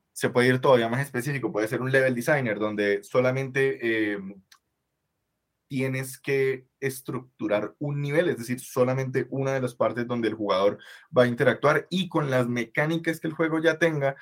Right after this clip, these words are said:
eh, y con las mecánicas que se vayan a usar en ese nivel, explotar al máximo posible lo que el jugador puede hacer en ese lugar. Entonces,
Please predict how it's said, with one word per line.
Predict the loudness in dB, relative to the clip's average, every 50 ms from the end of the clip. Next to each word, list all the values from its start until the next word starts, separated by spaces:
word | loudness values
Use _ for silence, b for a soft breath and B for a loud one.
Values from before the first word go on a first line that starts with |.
| B B B B B _ _
eh, | 2 4 4 6 6 4 2 2
y | -2 -4 -2
con | 0 0 0
las | 0 -2
mecánicas | -2 0 2 2 2 2 0 -2 -4
que | -4
se | -2 0
vayan | 0 2 2 2 0
a | 0
usar | 0 2 2 2 2 -2 -4
en | -2 -2 0 0
ese | 0 0 -2 -2 -4
nivel, | -2 0 2 2 4 2 2 0 -4 -6
explotar | -6 -6 -6 -10 -14 -10 -2 -2 0 2 2 2 4 4
al | 2 2
máximo | 0 -2 -4 -4 -6 -6 -6 -6 -6 -4
posible | -6 -8 -8 -6 -6 -4 0 2 2 2
lo | 2 2 0 -2
que | -2 -4
el | -4
jugador | -4 -4 -2 -2 0 0 0 0 -2 -4 -4
puede | -2 0 0 0
hacer | 2 2 2 2 2 -2 -6 -6
en | -4 -4 -2 -4 -4
ese | -6 -6 -8 -8 -8
lugar. | -4 2 4 6 6 6
Entonces, | 2 0 -4 -8 -8 -8 -8 -8 B